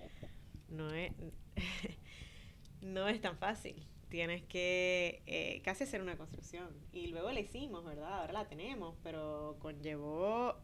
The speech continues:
Eh, reforzar el edificio estructuralmente, hacerle una base de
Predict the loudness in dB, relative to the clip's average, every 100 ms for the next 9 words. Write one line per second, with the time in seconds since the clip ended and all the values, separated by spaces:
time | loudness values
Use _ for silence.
0 | -6 -2 0 0 -2 -4 -6 -12 -12 -14
1 | -14 -12 -10 -10 -14 -16 -16 -14 -10 0
2 | 2 2 0 0 0 -2 -2 -4 -4 -6
3 | -6 -6 -4 -4 -2 -2 -2 -2 -2 -2
4 | -4 -6 -8 -8 -4 -2 -2 -2